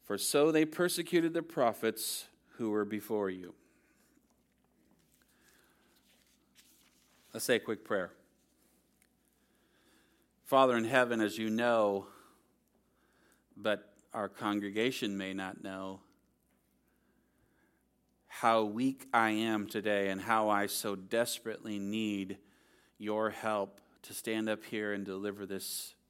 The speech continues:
truth, your word. Lord, I so desperately want to do it in a way that honors you,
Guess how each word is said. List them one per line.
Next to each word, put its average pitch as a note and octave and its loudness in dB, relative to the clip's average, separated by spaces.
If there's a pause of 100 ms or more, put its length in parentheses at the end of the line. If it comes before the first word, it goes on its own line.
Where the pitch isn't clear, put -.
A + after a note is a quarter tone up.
truth, G2+ -10
your G2 -8
word. F#2+ -6
Lord, G2+ -2
I G2+ 2
so G#2+ -4
desperately A2 -6
want G2+ -4
to F#2+ -4
do G#2 -6
it G2 -4
in G2 -4
a F#2+ -8
way G2 -4
that F#2+ -8 (440)
honors A2+ 2
you, G#2+ -4